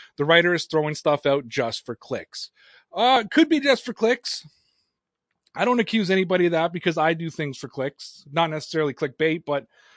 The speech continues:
we all want clicks. I'm sitting here looking at the, the open talk right now here on Colorcast thinking, "Man, where's all the Pats Nation?"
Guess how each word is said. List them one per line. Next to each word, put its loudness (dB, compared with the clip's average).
we 0
all 4
want 2
clicks. -10
I'm -16
sitting -2
here 2
looking 0
at 0
the, 0
the 2
open 2
talk -2
right 0
now -4
here -4
on -4
Colorcast -4
thinking, -8
"Man, 0
where's 6
all 4
the 0
Pats 2
Nation?" -2